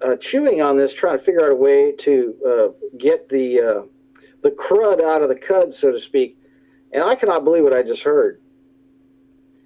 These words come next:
You see, ladies and gentlemen, uh, in the United States, measles,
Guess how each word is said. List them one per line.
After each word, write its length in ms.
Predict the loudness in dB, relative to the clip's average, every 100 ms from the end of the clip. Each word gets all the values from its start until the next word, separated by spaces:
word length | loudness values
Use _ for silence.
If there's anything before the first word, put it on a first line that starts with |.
| _ _ _ _ _ -10
You 80 | -8
see, 220 | -2 2
ladies 320 | 2 2 0
and 100 | 2
gentlemen, 540 | 2 2 0 0 -2 -4
uh, 100 | -4
in 220 | 0 2 2
the 80 |
United 460 | 2 0 0 0 0
States, 500 | -2 0 2 2 -2
measles, 920 | -6 -2 -2 0 2 2 -2 -14 -20